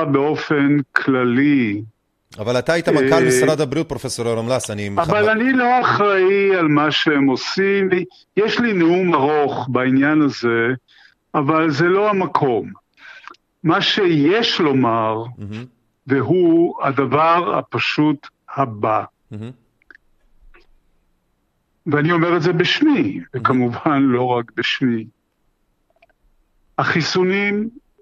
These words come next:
Speaker 1: זה הדבר החשוב ביותר שקרה ברפואה, ואין שום דבר שהאריך את תוחלת החיים שלנו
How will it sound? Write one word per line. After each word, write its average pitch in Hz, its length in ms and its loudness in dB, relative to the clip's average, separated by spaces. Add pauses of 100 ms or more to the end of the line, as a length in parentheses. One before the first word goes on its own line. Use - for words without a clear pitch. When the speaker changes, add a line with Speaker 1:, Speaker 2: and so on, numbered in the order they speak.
(240)
Speaker 1:
זה 151 260 -2
הדבר 151 520 2
החשוב 165 720 0
ביותר 160 560 2
שקרה 139 560 -2
ברפואה, 139 880 0 (1120)
ואין 160 300 2
שום 208 380 -2
דבר 160 540 0 (420)
שהאריך 147 1400 0 (1000)
את 151 180 0
תוחלת 190 600 0
החיים 160 760 0
שלנו 156 880 0